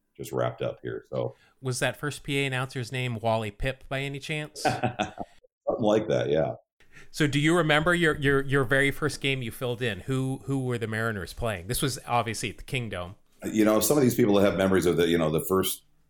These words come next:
Speaker 1: you know, pitch they threw in the big leagues or what, I, I don't have that kind of memory. I don't, I don't have any idea who it was, and I should know that, but, um,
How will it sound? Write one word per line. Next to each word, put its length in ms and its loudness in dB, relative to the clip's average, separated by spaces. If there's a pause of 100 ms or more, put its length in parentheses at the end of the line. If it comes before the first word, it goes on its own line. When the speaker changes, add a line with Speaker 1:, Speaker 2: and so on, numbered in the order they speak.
(120)
Speaker 1:
you 80 -12
know, 120 -4
pitch 360 -2
they 140 2
threw 340 4
in 100 2
the 120 -2
big 240 -2
leagues 380 0
or 240 0
what, 280 0
I, 200 0 (180)
I 100 2
don't 220 0
have 200 0
that 160 0
kind 140 -2
of 80 -4
memory. 300 -2
I 160 4
don't, 240 2
I 100 2
don't 180 0 (340)
have 320 -4
any 180 0
idea 400 2
who 160 4
it 80 0
was, 240 2
and 80 2
I 60 0
should 280 -2
know 180 -4
that, 360 -2
but, 240 -4
um, 360 -8